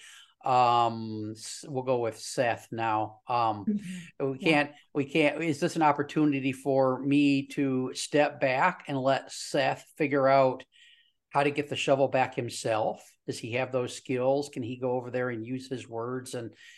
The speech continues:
Speaker 1: and talk to Becky and get his shovel back? Is this an opportunity for, for me to,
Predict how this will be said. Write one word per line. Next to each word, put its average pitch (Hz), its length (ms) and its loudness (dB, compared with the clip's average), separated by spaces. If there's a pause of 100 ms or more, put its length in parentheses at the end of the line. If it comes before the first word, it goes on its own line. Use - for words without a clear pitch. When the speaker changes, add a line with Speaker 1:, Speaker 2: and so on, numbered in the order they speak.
(140)
Speaker 1:
and 120 140 -8
talk - 280 -4
to 131 60 -4
Becky 131 360 -4
and 120 80 -6
get 123 100 -4
his 117 80 -10
shovel 139 380 2
back? 147 340 2 (280)
Is 143 180 0
this 151 180 -2
an 135 80 -2
opportunity 135 800 -2
for, 131 800 0
for 127 160 -2
me 131 320 -2
to, 131 400 -2